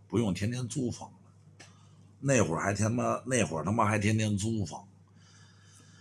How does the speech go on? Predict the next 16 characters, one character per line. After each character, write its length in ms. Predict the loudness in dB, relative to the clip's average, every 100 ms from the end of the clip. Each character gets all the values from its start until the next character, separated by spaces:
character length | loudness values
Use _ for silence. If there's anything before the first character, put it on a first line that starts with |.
| -20 -20 -14 -12 2
有 200 | 8 10
房 220 | 10 10
就 140 | 10
踏 340 | 8 10 10 10
实 140 | 8
了， 200 | 10 8
稳 240 | 6 4 4
定 160 | 4 6
了， 300 | 8 6 4
兄 260 | 0 0 2
弟。 60 | 2 0 -6 -6 -8 -12 -16 -18 -20 -20 _ -8 -6
谢 140 | 0
谢 80 | 2
这 120 | 2
种 200 | 2 0
人。 180 | 0 -4